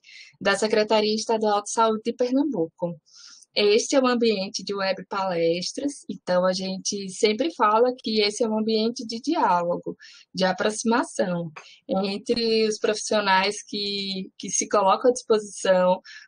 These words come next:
pra trazer a, a, uma temática que tem expertise, né, pediatra, neonatologista, né, tem mestrado e doutorado nessa área, é, atua no ambulatório de, é, método canguru,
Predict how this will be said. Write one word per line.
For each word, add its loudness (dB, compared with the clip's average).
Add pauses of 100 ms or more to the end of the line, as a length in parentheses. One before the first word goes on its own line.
pra 0
trazer 0
a, 4
a, 0
uma 0
temática 0
que -10
tem 0
expertise, -4
né, 4
pediatra, -4
neonatologista, -4
né, -2
tem -2
mestrado 0
e -4
doutorado -2
nessa -4
área, 0 (160)
é, 4 (280)
atua 0
no 0
ambulatório 0
de, -6 (380)
é, 6
método -2
canguru, -4